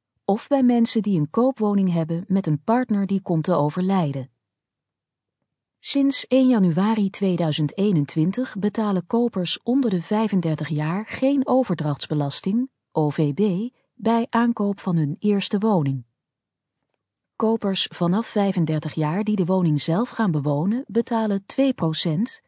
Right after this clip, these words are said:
Kopers die er niet zelf gaan wonen, betalen acht procent. Het kabinet regelt dat kopers die door onvoorziene omstandigheden moeten afzien van de koop, na het tekenen van het koopcontract,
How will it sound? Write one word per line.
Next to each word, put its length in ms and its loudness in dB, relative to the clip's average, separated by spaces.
Kopers 460 0
die 180 0
er 60 2
niet 260 0
zelf 260 0
gaan 200 2
wonen, 420 2
betalen 600 0
acht 260 -4
procent. 680 -2
Het 180 -2
kabinet 460 2
regelt 420 0
dat 180 -2
kopers 460 0
die 160 0
door 300 -2
onvoorziene 580 2
omstandigheden 920 0
moeten 300 0
afzien 400 0
van 140 0
de 100 -2
koop, 480 0
na 320 2
het 160 -6
tekenen 460 2
van 160 0
het 180 -2
koopcontract, 840 0